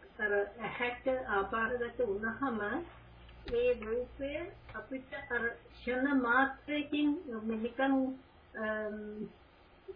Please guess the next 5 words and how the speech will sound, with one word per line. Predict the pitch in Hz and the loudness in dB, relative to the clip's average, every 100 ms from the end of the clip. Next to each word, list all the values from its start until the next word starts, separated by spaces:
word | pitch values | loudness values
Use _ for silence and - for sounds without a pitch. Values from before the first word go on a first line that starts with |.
| 269 - | -10 -4
නිකන් | 226 240 226 - - | 0 2 0 -2 -4
සුදක් | 262 262 294 - 226 | 0 2 0 -4 -4
දැක්කා | 226 226 - 302 | -4 -4 -2 2
වගේ | 262 220 226 208 - - | 2 2 -2 -4 -8 -10
සිද්ධ | 233 220 | -12 -2